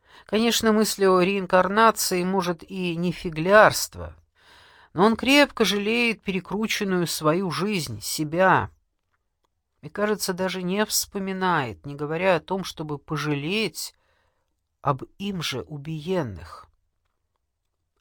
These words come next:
А знаете, Елена Дмитриевна,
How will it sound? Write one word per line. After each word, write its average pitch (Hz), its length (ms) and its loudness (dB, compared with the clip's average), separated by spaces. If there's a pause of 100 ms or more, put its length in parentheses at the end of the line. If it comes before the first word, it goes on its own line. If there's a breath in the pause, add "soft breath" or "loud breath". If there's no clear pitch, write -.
(720 soft breath)
А 185 80 6
знаете, 311 420 8
Елена 220 280 6
Дмитриевна, 135 840 2